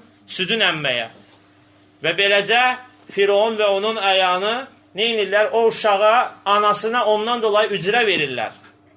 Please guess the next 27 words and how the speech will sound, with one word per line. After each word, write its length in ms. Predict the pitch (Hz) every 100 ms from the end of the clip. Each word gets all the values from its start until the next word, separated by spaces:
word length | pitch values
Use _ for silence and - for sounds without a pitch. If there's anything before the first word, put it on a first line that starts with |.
| _ _ _ _
Ondan 360 | 147 160 202 220
dolayı 380 | 202 190 180 175
pul 180 | 226 226
da 100 | 208
verirlər 460 | 185 196 214 185 175
ki, 100 | 214
onu 200 | 175 196
əmbizdirsin. 680 | 170 151 127 127 117 113 107 - -
Və 40 | 151
Allah 180 | 156
Taala 220 | 156 180 170
deyir 120 | 160
ki, 180 | 175 156
"Biz 220 | 165 143
bunu 140 | 160
etdik 400 | 170 151 151 170
ki, 120 | 170
qoy 160 | 151 180
onun 220 | 165 160
gözləri 420 | 160 151 143 147
aydın 400 | 147 143 135 135
olsun." 320 | 131 113 - 90 _ - _ _ _ _ _ _ -
Və 80 | 139 147
beləcə 300 | 180 190 220
öz 180 | 226 208
uşağına 460 | 196 226 196 220 214
qovuşur 520 | 208 190 185 196